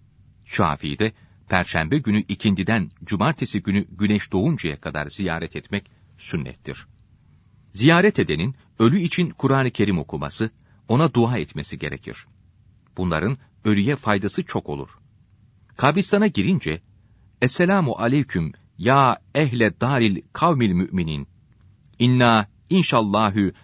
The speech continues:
an karibin biküm lahikun" demek sünnettir. Hadis-i şerifte buyruldu ki, bir müminin kabrini ziyaret ederken, "Allahümme inni es'elüke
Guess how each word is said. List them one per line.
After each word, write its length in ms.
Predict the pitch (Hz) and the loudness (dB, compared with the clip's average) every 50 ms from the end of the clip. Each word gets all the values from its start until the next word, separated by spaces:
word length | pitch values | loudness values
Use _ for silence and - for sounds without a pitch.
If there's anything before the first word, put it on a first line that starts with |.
| _ _ - | _ _ -2
an 280 | - 143 151 131 110 - - | 0 0 0 0 -2 -4 -4
karibin 720 | - 101 92 98 123 185 160 117 113 107 101 92 82 67 - _ _ - | -2 0 2 2 2 0 0 0 0 0 2 0 0 -4 -8 _ _ -12
biküm 540 | 87 101 196 185 - 180 143 110 95 87 - _ _ - | -4 -4 -4 0 0 2 2 2 0 -2 -4 _ _ -4
lahikun" 680 | 101 107 113 107 131 185 180 139 - 117 98 85 76 - - _ _ - | -4 -2 -2 0 -2 -2 -2 -2 -2 -2 -2 -2 -4 -6 -12 _ _ -16
demek 400 | 87 90 95 87 95 92 - - | -6 -2 -2 0 0 -2 -6 -10
sünnettir. 680 | - - - 85 76 73 67 - - - 57 - - - - - _ _ _ _ _ _ _ _ _ _ _ _ _ _ _ _ _ _ _ - - - _ - - - - _ _ - _ - - | -10 -6 -6 -4 -4 -6 -10 -12 -14 -16 -16 -16 -16 -20 -20 -20 _ _ _ _ _ _ _ _ _ _ _ _ _ _ _ _ _ _ _ -20 -20 -20 _ -20 -20 -20 -20 _ _ -20 _ -10 -2
Hadis-i 380 | - 131 160 220 220 - 185 - | 0 0 2 2 0 0 0 2
şerifte 380 | - 165 156 147 - 151 127 | 2 2 2 2 0 2 2
buyruldu 340 | 139 131 127 127 120 135 127 | 2 2 2 2 0 -2 -2
ki, 220 | - 147 139 - - _ _ _ _ _ _ _ _ _ - | 0 -2 -2 -2 -6 _ _ _ _ _ _ _ _ _ 2
bir 160 | 131 170 175 | 4 4 4
müminin 520 | 156 143 143 147 143 143 143 143 156 156 - - _ | 6 4 4 4 4 4 4 2 2 0 -2 -6 _
kabrini 480 | - - 131 127 117 131 127 135 135 110 | 0 2 2 4 4 4 4 4 2 2
ziyaret 440 | 95 113 117 113 113 113 117 110 - | 2 2 4 4 4 2 2 0 0
ederken, 500 | 101 110 110 110 - - 123 117 117 - _ - _ - _ _ _ _ _ _ _ - | 0 0 0 0 2 0 0 0 0 -4 _ -20 _ -20 _ _ _ _ _ _ _ 0
"Allahümme 680 | 127 127 143 139 131 110 139 147 143 135 127 120 - - _ _ - _ _ _ | 2 4 4 4 4 4 2 2 2 2 0 -2 -4 -8 _ _ -20 _ _ _
inni 400 | 135 143 147 139 135 131 123 - - | 0 2 2 2 2 2 0 0 0
es'elüke 640 | 113 117 - - - 120 123 131 113 - 123 117 104 | -2 -2 -2 -2 -2 0 2 2 2 2 0 0 0